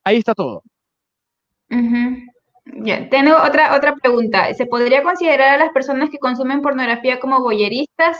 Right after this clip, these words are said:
Speaker 2: ya que de cierta forma le gusta observar a terceros teniendo sexo?
Speaker 1: No necesariamente vamos a poner de voyeristas a todos. Voyerismo es otro tipo de práctica.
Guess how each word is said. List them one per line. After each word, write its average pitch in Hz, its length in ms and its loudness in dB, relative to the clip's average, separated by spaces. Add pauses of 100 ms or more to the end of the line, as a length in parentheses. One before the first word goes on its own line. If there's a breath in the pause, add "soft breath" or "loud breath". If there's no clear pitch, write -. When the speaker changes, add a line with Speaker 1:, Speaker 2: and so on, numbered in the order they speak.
(120)
Speaker 2:
ya 240 340 0
que 277 160 0
de 247 60 0
cierta 247 320 0
forma 269 320 -2
le 226 80 -2
gusta 226 240 -2
observar 226 480 0
a 254 80 -4
terceros 240 360 -6
teniendo 196 360 -6
sexo? - 440 -18 (2000)
Speaker 1:
No 175 120 -2
necesariamente 170 680 -2
vamos 147 240 -4
a 160 60 -4
poner 139 200 -4
de 147 60 2
voyeristas 131 480 -2
a 117 80 -10
todos. 92 440 -16 (1400)
Voyerismo 170 440 0
es 214 60 -2
otro 226 240 0
tipo 220 220 -4
de 208 60 -2
práctica. - 560 -6